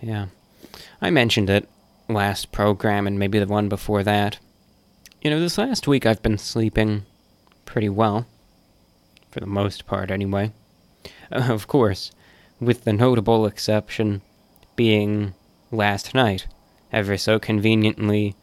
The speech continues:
right before I go ahead and record this broadcast. I've been catching up on sleep.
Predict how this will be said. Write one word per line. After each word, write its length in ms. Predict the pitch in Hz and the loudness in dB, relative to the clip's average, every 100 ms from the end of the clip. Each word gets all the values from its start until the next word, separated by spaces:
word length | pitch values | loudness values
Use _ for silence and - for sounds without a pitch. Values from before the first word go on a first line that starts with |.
| _ _ - - | _ _ -18 -2
right 240 | 110 104 | 0 0
before 400 | 107 - 107 101 | -4 -4 -2 0
I 220 | 98 98 | 0 -2
go 220 | 95 107 101 | -4 -4 -2
ahead 200 | 101 101 | -2 -4
and 100 | 101 | -4
record 440 | 98 110 110 104 | -6 -2 0 0
this 120 | 101 | -4
broadcast. 840 | - 139 127 110 - - - - - _ _ _ - - - - | -2 0 0 -2 -8 -10 -14 -20 -20 _ _ _ -20 -20 -20 -18
I've 240 | - 165 160 | -8 -6 -2
been 140 | 208 | -2
catching 360 | 170 175 170 151 | -2 -2 -2 -2
up 140 | 139 | -2
on 200 | 123 113 | 0 0
sleep. 420 | 107 - 107 - | -2 -6 -8 -8